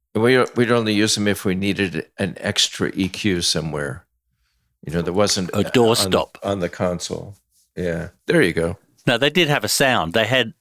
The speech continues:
Speaker 2: they had a sound, you know, and, and if you wanted that sound, they were great.
Speaker 1: An interesting story about Rupert Neve that, um, that at, uh, Studio A at A and M some years ago, uh, when the Neve was in that room,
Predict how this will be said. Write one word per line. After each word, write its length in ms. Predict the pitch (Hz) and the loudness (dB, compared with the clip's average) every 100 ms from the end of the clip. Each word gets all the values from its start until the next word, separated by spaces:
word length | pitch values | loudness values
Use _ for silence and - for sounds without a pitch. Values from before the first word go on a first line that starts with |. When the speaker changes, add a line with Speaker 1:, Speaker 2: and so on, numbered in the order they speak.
| _ _ - | _ _ 0
Speaker 2:
they 100 | 117 | 2
had 240 | 143 120 - | 2 2 2
a 200 | 127 120 | 0 0
sound, 580 | - 127 113 85 82 - - | 2 2 2 0 -4 -10 -10
you 100 | 101 | -2
know, 280 | 104 113 147 - _ | 0 2 0 -4 _
and, 400 | 107 98 101 - | -2 0 -2 -2
and 160 | 110 104 | -2 0
if 100 | 104 | 2
you 100 | 110 | 2
wanted 300 | 113 120 95 | 4 2 2
that 200 | 113 - | 0 0
sound, 380 | - 113 107 87 | 0 2 2 2
they 120 | 95 | 2
were 120 | 87 | 0
great. 360 | - 104 107 - _ | 2 2 2 0 _
Speaker 1:
An 120 | 117 | 0
interesting 680 | 113 - 117 120 113 - 104 | 0 0 2 4 4 4 2
story 340 | - - 117 | 2 4 4
about 400 | 110 104 95 - | 4 4 2 0
Rupert 380 | - 107 - 107 | 0 0 2 0
Neve 480 | 87 101 107 92 98 | 2 2 4 0 0
that, 260 | 87 85 - | -2 0 0
um, 240 | 90 87 - _ _ _ _ | 0 -4 -12 _ _ _ _
that 220 | 90 80 - _ _ _ _ | 2 2 -2 _ _ _ _
at, 340 | - 107 - - | 0 2 2 2
uh, 280 | 107 95 90 | 4 4 2
Studio 420 | - 123 107 101 | 4 4 6 6
A 180 | 101 92 | 6 4
at 100 | 78 | 2
A 200 | 101 101 | 2 4
and 80 | |
M 360 | 98 101 92 95 - | 4 2 0 -4 -2
some 240 | - 92 | 0 2
years 260 | 92 87 82 | 2 0 0
ago, 360 | 78 76 78 - _ _ - - - _ | 0 0 0 -6 _ _ -20 -20 -20 _
uh, 240 | - 92 92 | 0 2 2
when 180 | 101 95 | 2 2
the 80 | |
Neve 320 | 95 101 104 95 | 2 4 2 2
was 240 | 85 - | 0 0
in 320 | - - 92 | -4 0 2
that 300 | 90 80 - - | 2 0 -2 -6
room, 400 | 85 82 73 | -2 0 -2